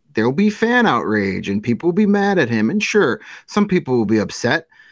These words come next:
but overall, I think the majority of Blackhawk fans will be okay with, "Hey, Jonathan Toews wants to go chase a Stanley Cup and what might be his last season." No one's gonna get angry about that. Some people, it, it'll be weird, but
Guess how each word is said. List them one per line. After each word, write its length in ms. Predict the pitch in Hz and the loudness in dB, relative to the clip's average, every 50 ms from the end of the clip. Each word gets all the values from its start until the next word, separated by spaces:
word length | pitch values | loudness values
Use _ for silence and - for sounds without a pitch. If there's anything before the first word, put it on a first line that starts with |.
| _ - - _ _ | _ -20 -20 _ _
but 120 | - 185 180 | 0 2 2
overall, 440 | 190 202 190 185 175 175 175 160 | 4 4 4 4 4 4 2 2
I 40 | 143 | 0
think 200 | 131 135 143 127 | 0 -2 -2 0
the 60 | 117 | 0
majority 500 | 131 127 123 113 113 123 123 123 123 120 | 0 0 0 0 0 0 2 2 2 2
of 120 | 113 107 92 | 0 -2 -2
Blackhawk 420 | 110 110 110 - - 113 110 104 | -2 -2 -2 -2 -4 -6 -6 -6
fans 320 | - - 110 107 104 101 95 | -4 -4 -2 -2 -2 -2 -4
will 80 | 107 | -4
be 180 | 101 113 113 107 | -2 0 0 0
okay 440 | 104 101 104 - 101 107 113 110 104 | 0 -2 -4 -4 -2 0 0 0 0
with, 400 | 101 98 101 101 98 - - - _ _ _ _ _ _ _ _ | -2 -2 -4 -4 -6 -8 -14 -20 _ _ _ _ _ _ _ _
"Hey, 460 | _ 185 220 196 139 113 101 95 - _ _ _ _ _ _ _ - - _ _ _ _ | _ 0 2 2 2 0 -2 -6 -10 _ _ _ _ _ _ _ -20 -20 _ _ _ _
Jonathan 380 | - 95 90 98 104 104 120 113 | -14 -12 -12 -12 -8 -6 -6 -2
Toews 260 | - 135 143 147 127 | 0 0 0 0 0
wants 220 | 127 143 147 143 - | 0 -2 -2 -2 -4
to 80 | 139 | -4
go 180 | 113 139 143 143 | 0 0 0 0
chase 300 | - - 156 156 156 - | 0 0 0 0 0 -4
a 80 | 143 | -8
Stanley 340 | 120 - 156 151 156 156 156 | -6 -2 -2 0 0 0 -2
Cup 280 | 151 - 175 160 - - | -2 -2 -4 -4 -4 -6
and 120 | 110 98 | -6 -4
what 180 | 98 120 110 - | -4 -6 -4 -4
might 280 | 101 107 120 117 - | -4 -4 -4 -4 -4
be 120 | - 131 127 | -4 -2 0
his 200 | 131 135 127 110 | 0 0 0 -2
last 320 | 110 113 127 135 - - | -2 -2 -2 -4 -4 -6
season." 440 | - 135 139 135 127 113 90 87 - | -4 -4 -4 -2 -2 -4 -4 -4 -4
No 120 | 98 123 | -2 -2
one's 200 | 156 202 269 226 | 0 2 0 2
gonna 140 | 175 190 170 | 2 0 2
get 140 | 143 143 127 | 2 2 0
angry 360 | 135 175 214 214 - 110 101 | 2 2 2 2 2 0 -4
about 260 | 98 95 101 95 95 | -4 -4 -4 -6 -4
that. 300 | - 104 104 117 143 143 - _ - - - - _ _ | -6 -4 -4 -4 -4 -6 -10 _ -20 -20 -20 -20 _ _
Some 280 | - - 208 208 196 - | -2 2 2 2 2 2
people, 360 | 175 180 - 98 107 - - | 0 -2 -2 -4 -8 -4 -2
it, 120 | 147 175 | -2 0
it'll 200 | 151 - 196 202 | 2 2 2 2
be 140 | 165 160 143 | 4 2 2
weird, 560 | 127 120 147 226 240 220 196 196 208 196 196 _ _ - _ _ _ _ _ _ | 2 2 0 2 4 4 4 4 2 0 -2 _ _ -20 _ _ _ _ _ _
but 260 | 170 170 - - | -2 -2 -2 -6